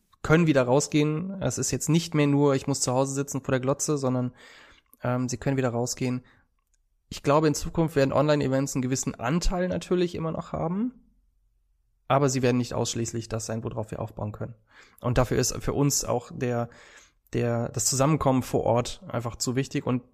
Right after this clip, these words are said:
deswegen machen wir jetzt auch beispielsweise nächste Woche in Berlin schon wieder ein kleines,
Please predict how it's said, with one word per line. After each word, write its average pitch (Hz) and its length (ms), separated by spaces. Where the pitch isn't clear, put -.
deswegen 131 300
machen 131 220
wir 120 60
jetzt 120 140
auch 123 120
beispielsweise 117 680
nächste 120 340
Woche 113 220
in 120 80
Berlin 113 300
schon 117 180
wieder 113 300
ein 123 120
kleines, 135 680